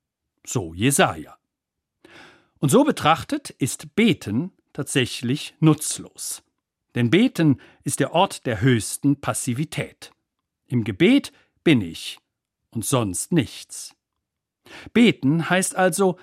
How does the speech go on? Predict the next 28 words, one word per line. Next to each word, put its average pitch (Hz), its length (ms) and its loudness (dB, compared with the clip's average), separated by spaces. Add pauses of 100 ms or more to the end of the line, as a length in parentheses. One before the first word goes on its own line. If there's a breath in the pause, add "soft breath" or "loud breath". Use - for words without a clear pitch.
(120 soft breath)
sich - 300 0
auf - 220 -6
Gott - 320 -2
einlassen. 92 720 -6 (560 loud breath)
Beten 220 360 4
heißt 156 300 0
bekennen, 143 680 4 (200 soft breath)
dass - 160 -6
ich 175 160 -6
das - 260 -4
Eigentliche, 123 760 -2 (200)
das - 160 -16
unser 113 220 -2
Leben 131 380 4
ermöglicht, 127 800 0 (260)
nicht - 240 -2
herstellen 101 580 -2
kann. 78 240 -10 (680)
Beten 165 400 2
heißt, 208 380 0 (240 soft breath)
aufzuhören, 160 1040 2 (320 soft breath)
etwas - 400 -4
für 123 220 -2
sich - 260 -6
selbst 151 480 -2
vorzubringen. 104 880 -4 (500)
Eine 98 180 -8
Rechtfertigung, 131 800 0